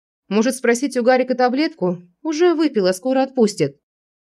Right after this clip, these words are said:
Вяло улыбнулась Саша и отодвинула от себя кружку. «Слушай, Тась, я хотела». «Тася, иди сюда!» Из гостиной послышался голос Гарика. «Расшифруй свой почерк, ни черта непонятно».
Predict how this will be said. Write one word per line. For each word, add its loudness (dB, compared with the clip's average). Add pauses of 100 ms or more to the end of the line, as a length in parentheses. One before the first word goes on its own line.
Вяло 2
улыбнулась 0
Саша -2
и 6
отодвинула 0
от -4
себя 0
кружку. -4 (460)
«Слушай, -2 (200)
Тась, -2 (100)
я 0
хотела». -2 (460)
«Тася, 2
иди -2
сюда!» 0 (180)
Из 0
гостиной 2
послышался -2
голос -2
Гарика. -4 (300)
«Расшифруй 0
свой -2
почерк, -2
ни -2
черта -2
непонятно». -2